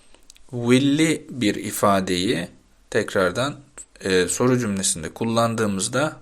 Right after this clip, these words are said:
daha doğrusu will artı fiilin yalın hali ifadesini soru cümlelerinde kullandığımızda bu bize rica anlamını katıyor ve genelde de you öznesiyle kullanılıyor. Diğer öznelerle çok fazla karşılaşmıyoruz arkadaşlar bu kullanımla ilgili.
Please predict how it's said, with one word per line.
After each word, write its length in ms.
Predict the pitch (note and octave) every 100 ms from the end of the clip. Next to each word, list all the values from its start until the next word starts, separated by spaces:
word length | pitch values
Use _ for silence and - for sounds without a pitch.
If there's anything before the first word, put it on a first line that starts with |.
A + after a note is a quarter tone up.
| - -
daha 160 | G2+
doğrusu 360 | F#2+ - G2 G2+
will 240 | C3+ B2+ A2+
artı 320 | G2+ G2 F#2
fiilin 320 | - F#2+ F2+
yalın 300 | F#2 G2 G#2+
hali 280 | G2+ F2+ -
ifadesini 600 | - F#2+ F2 F2+ - F#2
soru 280 | - A2+ G#2+
cümlelerinde 580 | F#2+ F2+ - - - -
kullandığımızda 920 | A#2+ A#2+ A#2 A#2 A#2 A2+ B2+ D3+ - - - - - - _
bu 160 | F#3 D#3+
bize 360 | A2+ A2+ D#3+ - - - - _ _ _ -
rica 280 | A#2 B2 C#3
anlamını 680 | C#3+ - A2+ G#2+ G2 G2+ G2
katıyor 540 | - C3 E3 D#3 D#3+ D3
ve 100 | B2+
genelde 540 | C3+ D#3 D3+ A#2+ A2+
de 80 | D3+
you 460 | C#3 B2+ D3+ D#3
öznesiyle 720 | A2 A2 A2+ G2+ - A#2+ D3 D3
kullanılıyor. 680 | A#2 A2 A#2 A#2 A2 G2 C#3+ B2
Diğer 220 | A#2 A2+
öznelerle 580 | G#2 G2 G#2 G2 G2 -
çok 260 | - C3
fazla 360 | - F#2+ A#2 C3+
karşılaşmıyoruz 840 | A2 G2 - G#2 G2 F2+ D2 D2
arkadaşlar 580 | D#2+ D#2+ D2+ - C#3 B2+
bu 100 | -
kullanımla 540 | - F#2 E2+ D#2+ B2
ilgili. 420 | B2+ G2 G2 -